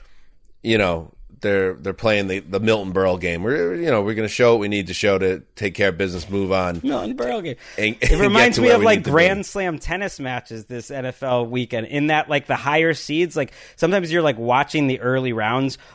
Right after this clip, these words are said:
Speaker 2: almost to just get information on what you think for the next rounds. The N F L is not supposed to be like that. You know, like, I, you know, I'm looking at it and thinking, "Ooh, his timing with Tyler Johnson is, is a little off." You know, that's not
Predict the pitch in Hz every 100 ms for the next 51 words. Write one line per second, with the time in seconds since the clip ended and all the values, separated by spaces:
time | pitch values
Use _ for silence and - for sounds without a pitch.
0 | - 139 151 143 127 127 117 110 127 139
1 | 131 127 123 117 120 - 143 131 117 117
2 | 123 - 120 139 - 123 110 110 - -
3 | 104 123 123 147 180 196 185 175 190 131
4 | 135 - 117 120 - 107 123 123 101 -
5 | 95 90 _ _ - 143 160 151 147 147
6 | 156 156 151 139 147 156 156 143 143 131
7 | 120 143 143 123 - - 147 165 135 -
8 | 226 165 170 156 - 151 160 139 143 175
9 | 185 139 123 117 104 104 123 107 110 113
10 | 107 107 98 - - 113 123 123 143 165
11 | 156 143 127